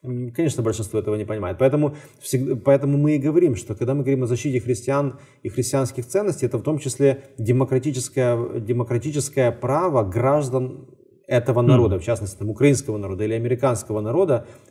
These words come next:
Speaker 1: продолжать жить в рамках тех социальных традиций, в которых они жили там много лет. И они имеют право защищать, э, эту свою традицию, при этом ни в коем случае не покушаясь там или не ограничивая в правах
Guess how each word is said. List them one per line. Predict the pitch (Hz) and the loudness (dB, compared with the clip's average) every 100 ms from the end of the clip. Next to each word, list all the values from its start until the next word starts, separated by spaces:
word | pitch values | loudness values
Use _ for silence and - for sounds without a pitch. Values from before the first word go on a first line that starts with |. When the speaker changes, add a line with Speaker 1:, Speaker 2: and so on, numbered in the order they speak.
| - | -2
Speaker 1:
продолжать | 131 127 131 113 127 113 | 2 4 4 4 2 2
жить | 113 117 | 0 -2
в | 113 | 0
рамках | 135 120 131 - - | 0 2 -2 -4 0
тех | 156 151 | 2 2
социальных | - 120 - 135 117 101 95 - - - _ - | -2 -4 2 4 4 2 -6 -12 -20 -20 _ 0
традиций, | 127 120 208 262 - | 2 2 2 2 2
в | 113 | 0
которых | - 190 220 - | 0 -4 -4 -2
они | 135 156 | 0 0
жили | 131 139 131 | 2 2 0
там | - 123 | 0 0
много | 120 123 135 123 143 | 4 6 6 4 4
лет. | 156 92 - - - - _ | 4 2 -2 -20 -20 -20 _
И | 131 120 123 | -2 2 2
они | 120 123 143 | 2 2 2
имеют | 147 139 | 2 0
право | 135 127 | 0 0
защищать, | 120 131 - - 165 110 - - _ 117 | 2 0 -2 2 2 2 -4 -20 _ -6
э, | 104 - - 120 | -2 -2 -2 0
эту | 120 | 0
свою | - 117 107 | 0 0 2
традицию, | 113 101 98 - 147 180 - _ _ - - | 0 -2 -2 -2 -4 -4 -8 _ _ -10 2
при | 135 | 8
этом | 160 190 196 | 8 6 2
ни | 156 | 0
в | |
коем | 131 147 | 0 -2
случае | - 160 127 | 0 -2 -2
не | 120 | -4
покушаясь | - - - 135 135 - | -4 -6 -4 -2 -2 -2
там | 117 | -6
или | 110 | -4
не | 110 107 | -4 -4
ограничивая | 101 113 110 110 104 101 | -4 -4 -4 -4 -2 -2
в | 92 - | -4 -4
правах | 107 131 151 | 0 0 -2